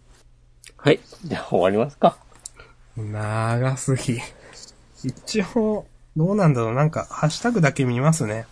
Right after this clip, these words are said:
Speaker 2: まあ、リアルタイムでツイートしていただいてる方いたら申し訳ないので。
Speaker 1: 超ディスられてたらどうする？
Speaker 2: 可能性ある。
Speaker 1: 有田の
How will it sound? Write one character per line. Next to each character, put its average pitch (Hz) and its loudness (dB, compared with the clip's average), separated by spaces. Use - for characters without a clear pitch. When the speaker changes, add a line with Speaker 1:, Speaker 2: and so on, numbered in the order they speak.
Speaker 2:
ま 107 -6
あ、 - -20
リ 139 0
ア 156 4
ル 160 6
タ 165 4
イ 143 6
ム 117 0
で 101 -4
ツ - -6
イ 113 -2
ー 104 -8
ト 104 -8
し 110 -6
て - -12
い 113 -10
た 110 -2
だ 104 -2
い 104 -4
て 104 -6
る 101 -6
方 98 -6
い 95 -6
た 95 -6
ら 98 -10
申 117 -2
し - -8
訳 117 -6
な 107 -4
い 92 -6
の 87 -10
で。 82 -14
Speaker 1:
超 127 10
デ 131 4
ィ 127 4
ス 131 2
ら 147 8
れ 135 4
て - -4
た 95 0
ら 92 -2
ど 95 -2
う - -6
す - -10
る？ - -14
Speaker 2:
可 117 -2
能 127 2
性 131 0
あ 117 4
る。 104 -4
Speaker 1:
有 98 -4
田 - 0
の 127 2